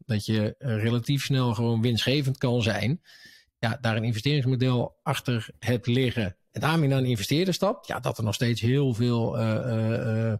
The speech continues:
geld in de markt is en mensen zijn die bereid om te investeren. Het mooiste vind ik altijd nog een, eh,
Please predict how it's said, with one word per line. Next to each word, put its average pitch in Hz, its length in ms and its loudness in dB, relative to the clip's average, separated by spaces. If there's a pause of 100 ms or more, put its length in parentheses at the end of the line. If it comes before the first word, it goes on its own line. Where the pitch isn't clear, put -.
(140)
geld 123 400 -2
in 143 80 -2
de 120 60 2
markt 123 360 2
is 123 180 0
en 101 100 -4
mensen 120 300 0
zijn 113 140 0
die 117 80 0
bereid 127 320 0
om 120 60 2
te 120 100 -4
investeren. 107 600 0 (600)
Het 113 140 -8
mooiste 139 300 2
vind 147 120 2
ik 151 60 2
altijd 143 160 2
nog 135 160 0
een, 135 160 2
eh, 131 240 0